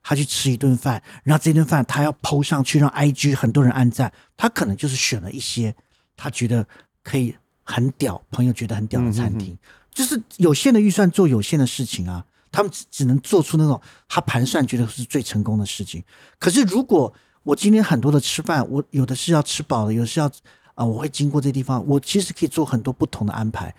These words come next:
Speaker 1: 对我来说，就好像我假设听音乐啊，有时候我听了一个古典乐，有时候听个爵士乐，我在不同的情形下，我可以做不同的安排。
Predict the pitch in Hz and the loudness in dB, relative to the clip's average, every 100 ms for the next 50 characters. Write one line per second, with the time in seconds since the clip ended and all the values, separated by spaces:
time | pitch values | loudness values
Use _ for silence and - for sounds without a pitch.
0 | _ - 254 131 117 147 143 _ _ _ | _ 0 0 0 -4 -6 -6 _ _ _
1 | - 139 123 156 139 - - - - 90 | -4 -2 0 0 -2 -6 -16 -14 -14 -14
2 | 123 - 123 170 - 151 147 151 139 151 | -10 -8 -2 -2 0 -2 0 0 0 0
3 | 151 123 170 117 - 139 131 123 - 120 | 0 2 0 0 -4 -2 0 -2 -2 -4
4 | - _ _ - 143 127 117 127 110 135 | -4 _ _ -4 0 2 2 2 0 -4
5 | 127 127 117 - 107 131 117 202 - - | -4 -2 -2 -4 -2 -2 0 -4 0 -2
6 | 147 135 - 131 120 139 143 - - 117 | 2 0 2 2 2 -2 -4 -8 -8 -2
7 | 147 156 147 135 107 104 104 - 113 | 0 0 -2 -2 -2 -2 -6 -8 -14